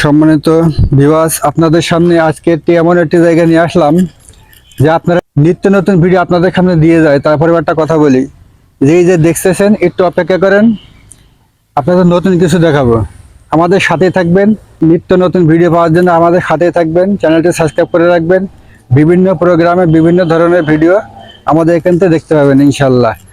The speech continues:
তা আসুন আমরা কথা না বাড়িয়ে একে একে সামনে দেখতে থাকি, আসলে আমরা কি দেখতে আসলাম। একটু ধৈর্য সহকারে দেখবেন যে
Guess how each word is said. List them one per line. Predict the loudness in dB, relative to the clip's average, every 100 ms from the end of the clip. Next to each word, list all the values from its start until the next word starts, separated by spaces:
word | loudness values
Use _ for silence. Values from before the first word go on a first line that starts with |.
| _
তা | -4 -4
আসুন | -2 0 0
আমরা | 0 0
কথা | -2 -2
না | -2 0
বাড়িয়ে | 0 2 2 0 -6 -16 _ -4
একে | -2 0 0
একে | 0 -2
সামনে | -2 0 0 0
দেখতে | 0 -2 -2
থাকি, | 0 0 0
আসলে | 0 0 0
আমরা | 0 -2
কি | -2 0 0
দেখতে | 0 -2
আসলাম। | 0 0 0 -2 -6 _ -4
একটু | -2 0
ধৈর্য | 0 0 0
সহকারে | 0 0 0
দেখবেন | 0 0 2 2 0 -6 _ _ _ _ _ _
যে | -2